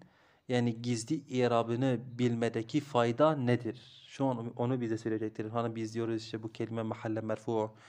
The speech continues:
E işte biz diyoruz bu ke-, kelime işte i'rabı mukadderdir.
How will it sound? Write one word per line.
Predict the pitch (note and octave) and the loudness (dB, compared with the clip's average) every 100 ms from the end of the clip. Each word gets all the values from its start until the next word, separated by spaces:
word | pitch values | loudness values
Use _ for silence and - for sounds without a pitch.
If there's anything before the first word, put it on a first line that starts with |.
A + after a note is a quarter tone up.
| - - - - | -20 -20 -16 -4
E | B2 | -2
işte | - A#2+ A#2+ | 0 -2 0
biz | A#2+ A2+ | -4 0
diyoruz | A#2+ A2+ A2 | -2 -2 -4
bu | A#2 | -8
ke-, | A#2 A#2 A2 G#2+ | -4 -2 0 -2
kelime | G#2+ A#2 A2+ A#2+ A#2 | -4 -6 -2 -4 -4
işte | B2 | -4
i'rabı | B2 A2+ A2 | -4 -4 -6
mukadderdir. | A#2 A2 A#2 A2+ A2+ A2+ A2 A2 | -6 -4 -2 0 -2 0 0 0